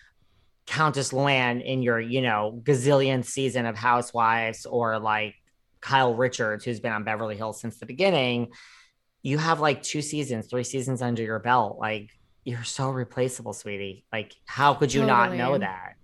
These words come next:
Speaker 2: Totally. Of, like, a smaller Bravo T V show. And yeah, this was, like, really her claim to fame. I think she was, like, had a following from bitches before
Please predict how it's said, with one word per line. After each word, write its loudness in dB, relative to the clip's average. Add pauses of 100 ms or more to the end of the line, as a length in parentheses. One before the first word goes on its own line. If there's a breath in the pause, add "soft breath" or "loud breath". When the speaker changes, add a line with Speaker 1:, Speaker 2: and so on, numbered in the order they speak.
(140)
Speaker 2:
Totally. -4
Of, -2
like, -2
a 0
smaller 0 (180 loud breath)
Bravo 2
T -8
V -6
show. 0 (140)
And -6 (400 soft breath)
yeah, 4
this -4
was, 0
like, 2
really 0
her -2
claim -6
to -6
fame. -6
I 2
think -2
she -2
was, -2
like, -2
had -4 (200)
a -2
following 0
from -6
bitches -2
before -2